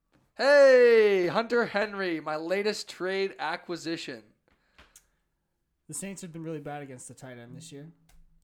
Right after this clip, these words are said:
Speaker 2: Classically, rookie quarterbacks love to throw to their tight end. And Hunter Henry has definitely not done anything to the beginning of the season, and he's a tight end that's not gonna just continue to do nothing.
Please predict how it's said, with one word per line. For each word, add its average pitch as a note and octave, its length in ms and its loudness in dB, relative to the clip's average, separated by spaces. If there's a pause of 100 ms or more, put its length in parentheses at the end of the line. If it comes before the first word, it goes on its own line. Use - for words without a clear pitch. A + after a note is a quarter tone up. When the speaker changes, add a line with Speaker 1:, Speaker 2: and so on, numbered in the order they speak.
(300)
Speaker 2:
Classically, A#2 500 -20
rookie A2+ 320 -20
quarterbacks A2 540 -20
love A2+ 200 -20
to - 80 -20
throw G#2 220 -20
to G2+ 60 -18
their G2+ 160 -20
tight G#2 260 -20
end. A2+ 240 -20 (840)
And B2 100 -20
Hunter D3 240 -18
Henry C3 220 -18
has A#2 120 -20
definitely A2+ 420 -20
not G#2+ 240 -20
done A2 140 -20 (100)
anything G#2+ 340 -20
to G#2 80 -20
the G#2 80 -20
beginning G2+ 380 -20
of G2 60 -20
the G2 60 -20
season, G2+ 540 -20
and G2+ 100 -20
he's G#2+ 220 -20
a G2+ 40 -20
tight G#2 280 -20
end G2 180 -20
that's F#2 180 -20
not G2 240 -20
gonna F#2 220 -20
just F#2 160 -20
continue G2 520 -20
to F#2 60 -20
do F2+ 180 -20
nothing. - 280 -20